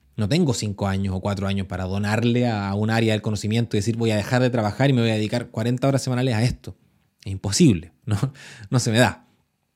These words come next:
Y muy poca gente puede, a no ser que tengan muchos, muchos ingresos y mucha ayuda y redes y contactos. La mayoría de nosotros no podemos.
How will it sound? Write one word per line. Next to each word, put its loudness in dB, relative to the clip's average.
Y -2
muy 8
poca 6
gente 4
puede, 2
a -4
no 0
ser -2
que 2
tengan 2
muchos, 4
muchos -2
ingresos -2
y -2
mucha -4
ayuda 0
y -4
redes -2
y -4
contactos. -8
La -2
mayoría 2
de 2
nosotros 0
no 4
podemos. 6